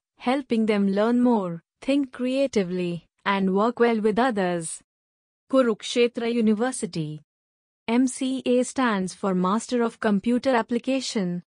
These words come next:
It's a two-year postgraduate course where you learn about computer stuff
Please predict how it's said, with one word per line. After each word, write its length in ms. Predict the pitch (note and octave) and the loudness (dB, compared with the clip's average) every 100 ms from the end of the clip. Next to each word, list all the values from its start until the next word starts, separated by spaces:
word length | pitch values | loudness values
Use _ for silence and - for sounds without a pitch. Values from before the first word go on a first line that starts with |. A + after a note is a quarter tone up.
| _ _ _ | _ _ _
It's 220 | A#3+ - | -4 -2
a 60 | A#3 | -4
two-year 340 | A3+ B3+ B3+ B3 | -2 -2 0 -2
postgraduate 960 | A#3+ C#4 - - G#3 A3+ A#3 B3 B3 | -2 -4 -4 -4 0 0 0 -2 -2
course 320 | - G3+ A3 - | -2 -2 -2 -2
where 220 | G3 G3 | 0 2
you 140 | G#3 | 2
learn 280 | A#3+ A#3 A#3+ | 2 2 2
about 360 | B3 A#3 A#3 - | 2 0 0 -2
computer 500 | G3 F3+ A3+ B3+ C4+ | -2 0 0 2 0
stuff 400 | - A#3 A3+ | 0 -2 -2